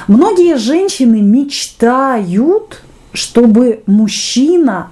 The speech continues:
отвечал за нее. Ну, в плане, был ответственен за ее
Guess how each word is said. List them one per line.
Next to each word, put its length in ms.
отвечал 1000
за 160
нее. 360
Ну, 160
в 140
плане, 380
был 160
ответственен 600
за 120
ее 480